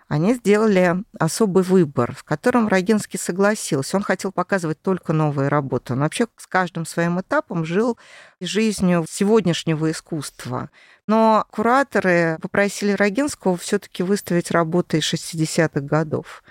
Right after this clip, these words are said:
выпустив целый большой период, э, с шестидесятых до конца восьмидесятых. То есть там были представлены ранние работы, как раз те самые примусы, чайники, «Красная дверь», «Метлакская плитка»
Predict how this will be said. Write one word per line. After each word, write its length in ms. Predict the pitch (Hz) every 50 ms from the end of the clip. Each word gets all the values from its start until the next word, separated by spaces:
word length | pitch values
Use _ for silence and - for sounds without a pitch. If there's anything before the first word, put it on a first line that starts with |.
| - - - - - - - - - _ -
выпустив 520 | 175 262 262 - 233 - - - 196 -
целый 280 | - - 202 196 185 175
большой 400 | 156 175 175 - - - 170 160
период, 560 | - - 175 175 - 147 127 120 110 135 - _ - -
э, 180 | 139 127 123 120
с 400 | - - - - - 139 135 131
шестидесятых 1000 | - - 175 165 - - 202 175 196 214 - - - 247 254 277 - - - 147
до 460 | 147 151 156 185 180 180 175 170 170 156
конца 320 | - 190 180 170 - 190 170
восьмидесятых. 920 | 156 160 - - 165 160 156 180 180 - - 170 147 127 - - - -
То 100 | _ -
есть 160 | 160 - -
там 180 | - 190 208 202
были 140 | 185 175 160
представлены 640 | - - 160 - - - 160 165 160 156 143 147 151
ранние 420 | 147 165 190 208 196 175 156 143
работы, 460 | 139 139 147 151 165 180 240 - - -
как 220 | - 139 - -
раз 180 | - 139 143 -
те 160 | - - 139
самые 580 | - - 147 139 139 135 131 127 127 127 135 - _ _
примусы, 540 | _ - 180 185 175 160 151 147 - - 139
чайники, 960 | - - - 165 175 196 190 180 165 160 - - _ - - 143 139 139 131 -
«Красная 540 | - - 139 123 117 - - - 135 127 127
дверь», 560 | 120 - 151 160 190 208 202 185 180 156 - -
«Метлакская 720 | - 139 - - 143 127 123 - - - - - 135 131
плитка» 760 | - _ - 180 202 214 202 - - _ - 165 147 151 151